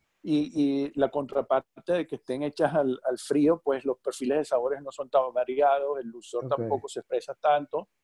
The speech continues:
Speaker 1: y, y los aromas que tienden a expresarse más, porque no en todas, y, y por supuesto no aplica en todos los casos,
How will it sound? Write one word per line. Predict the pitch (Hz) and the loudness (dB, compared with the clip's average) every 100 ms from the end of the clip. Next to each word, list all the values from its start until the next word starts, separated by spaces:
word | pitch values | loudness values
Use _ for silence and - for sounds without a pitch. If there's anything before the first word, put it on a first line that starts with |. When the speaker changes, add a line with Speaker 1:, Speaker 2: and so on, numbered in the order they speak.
| _ _ | _ _
Speaker 1:
y, | - 143 143 143 135 | 0 0 0 -2 -2
y | |
los | 135 135 131 - - - - - _ _ | 0 0 -2 -10 -18 -18 -20 -20 _ _
aromas | 135 139 233 131 117 _ - | 2 4 2 -2 -14 _ -8
que | 127 | -8
tienden | - 180 190 147 127 | -2 0 0 -2 -4
a | |
expresarse | 120 - - 127 123 160 | -4 -6 2 2 2 2
más, | 147 143 | 4 4
porque | - 110 107 | 2 -2 0
no | 110 | -2
en | 120 | 0
todas, | 127 127 131 | 4 4 4
y, | 127 113 - | 2 -4 -8
y | 107 - _ _ | -10 -10 _ _
por | - 110 | -8 -8
supuesto | 107 113 - | -4 -4 -2
no | 120 | 0
aplica | 120 123 120 | 2 2 2
en | 120 120 | 0 -2
todos | - 120 | -2 0
los | 147 - | 0 0
casos, | 120 - | 0 0